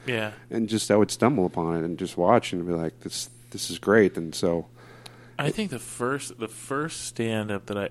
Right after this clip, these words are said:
Speaker 1: ever saw, I think it was my dad telling me, "Come here, you need to listen to this." And it was Bob Newhart. And Bob Newhart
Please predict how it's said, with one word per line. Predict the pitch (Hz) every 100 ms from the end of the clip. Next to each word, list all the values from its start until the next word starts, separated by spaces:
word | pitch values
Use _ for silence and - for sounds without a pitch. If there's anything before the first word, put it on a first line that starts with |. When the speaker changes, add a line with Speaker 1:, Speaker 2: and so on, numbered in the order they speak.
| -
Speaker 1:
ever | 107 104 107 104
saw, | - - 101 98 95 90 - - - - - - - - - - - - - - - -
I | 110
think | 113 123
it |
was | 135 113
my | 104 101
dad | 104 101 101 98 98
telling | 101 98 98
me, | 92
"Come | - 107
here, | 101
you | 104
need | 104 101
to |
listen | 98 95 - 90
to |
this." | 87 76 - - - - - - - - - - - -
And | 117 107
it | 104 69
was | 101 101 101
Bob | - - 98 101 113
Newhart. | 113 101 98 98 80 - - - - - - - - -
And | 110 98 98
Bob | 98 101 110
Newhart | 104 104 95 92